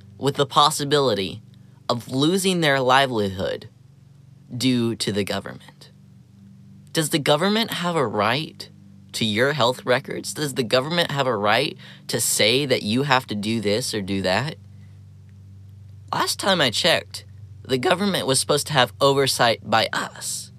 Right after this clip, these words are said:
the people. The government wasn't supposed to be overseeing us. We're supposed to be overseeing the government. When was this shift? And who forgot to let us know?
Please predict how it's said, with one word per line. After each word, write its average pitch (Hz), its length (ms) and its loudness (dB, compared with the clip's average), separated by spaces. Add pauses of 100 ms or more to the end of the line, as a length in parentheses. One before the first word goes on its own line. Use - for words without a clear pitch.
(380)
the 104 120 -4
people. - 520 -6 (380)
The 135 100 0
government 175 360 2
wasn't 139 300 0
supposed 139 280 -2
to 131 60 -6
be 113 260 -2 (260)
overseeing 135 1160 0 (140)
us. - 600 -12 (320)
We're 170 140 0
supposed 165 340 0
to 131 60 -6
be 123 180 -4
overseeing 117 960 0
the 110 180 -4
government. 123 720 -2 (1300)
When 185 280 2
was 247 160 2
this 202 240 2
shift? - 720 -2 (640)
And 160 200 4
who 185 380 0
forgot 143 420 0
to 147 100 -4
let 135 240 2
us 131 260 -2
know? 123 240 -4